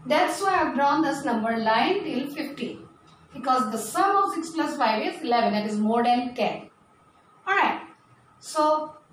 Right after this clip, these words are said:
children, kindly you all practice this number line. The methods, the methods which I have taught you in addition,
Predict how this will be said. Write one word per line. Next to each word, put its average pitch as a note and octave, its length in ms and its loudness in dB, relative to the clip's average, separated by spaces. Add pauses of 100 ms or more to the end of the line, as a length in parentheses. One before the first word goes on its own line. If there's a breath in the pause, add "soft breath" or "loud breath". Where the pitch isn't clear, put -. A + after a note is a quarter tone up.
(380)
children, E4+ 480 0
kindly F4+ 560 2
you C#4 300 -2
all D#4 360 4
practice C4+ 420 0
this B3+ 200 2
number A3 360 0
line. A3 440 2 (380 loud breath)
The C4 100 0
methods, B3+ 760 0 (340)
the C4 140 2
methods E4 440 2
which D4+ 160 -6
I C#4 100 2
have C4+ 160 0
taught D#4+ 260 0
you E4 120 -2
in D#4 100 2
addition, C#4 600 -4